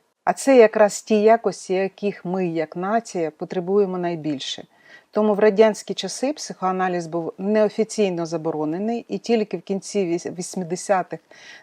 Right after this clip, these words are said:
та на початку дев'яностих він почав повертатися на пострадянський простір. На цій хвилі відродження психоаналізу розпочав свою діяльність Міжнародний інститут психоаналізу та системного консультування.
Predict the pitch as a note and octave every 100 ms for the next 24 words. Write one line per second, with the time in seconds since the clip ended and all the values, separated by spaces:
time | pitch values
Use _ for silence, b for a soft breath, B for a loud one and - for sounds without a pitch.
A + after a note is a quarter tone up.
0 | B - F3 E3+ F3 F#3+ - F3 - E3+
1 | D#3+ D#3+ E3 G3 C#4 - - - _ b
2 | b b G#3+ A#3 E3+ - G3 G3 - E3+
3 | E3 - F#3 F#3+ F3+ - E3+ D#3+ - E3+
4 | - - - E3 E3 F3 - - E3+ F3
5 | D3+ - - - _ - G3 F#3+ C#4+ D4+
6 | D4+ B3 A#3+ G3+ F3+ A3 A#3 G3 F#3+ -
7 | - - F3+ F#3 B3+ C#4+ G#3+ F3+ F#3 F3+
8 | - G3+ A3+ G#3+ - F#3 F3+ D#3+ F3 G#3
9 | A#3+ A3 - F#3 - F#3 F3+ E3 D#3+ -
10 | - F3+ - E3 - E3 F#3+ A3+ G#3+ E3
11 | - - - F#3 F#3+ F3 E3+ - E3+ -
12 | D#3+ - D#3+ - -